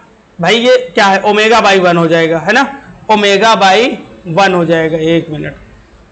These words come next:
omega by one, omega by one। इसी तरह से देखिएगा यहाँ पे, ये भी common ratio, ये भी common ratio, ये omega आ जाएगा और ये भी omega आ जाएगा, दोनों अलग-अलग। देखिए, दोनों common ratio बराबर हैं। इसका मतलब क्या है कि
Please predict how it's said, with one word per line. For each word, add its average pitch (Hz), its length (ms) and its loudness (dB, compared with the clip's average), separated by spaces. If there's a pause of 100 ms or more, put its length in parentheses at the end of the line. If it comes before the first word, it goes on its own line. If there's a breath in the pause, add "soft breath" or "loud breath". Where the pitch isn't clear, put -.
(140)
omega 185 540 2
by 196 500 0 (140)
one, 165 220 0 (1200)
omega 180 520 0
by 196 280 2
one। 190 220 0 (220)
इसी 208 160 -2
तरह 214 200 0
से 208 140 -2
देखिएगा 208 380 0
यहाँ 208 140 2
पे, 220 160 0
ये 214 80 2
भी 226 100 2
common 233 280 0
ratio, 226 260 2
ये 208 80 2
भी 208 80 -2
common 214 280 0
ratio, 208 560 -2 (420 loud breath)
ये 214 80 4
omega 202 400 2
आ 214 120 4
जाएगा 214 280 2
और 202 120 4
ये 190 100 2
भी 190 100 2
omega 190 360 2
आ 180 140 4
जाएगा, 170 260 2
दोनों 214 220 0
अलग-अलग। 190 420 2
देखिए, 208 240 0
दोनों 214 320 2
common 214 320 2
ratio 208 300 2
बराबर 190 380 2
हैं। 160 220 -6 (320 loud breath)
इसका 240 200 -2
मतलब 226 300 0
क्या 226 200 2
है 220 260 4 (380)
कि 262 420 -2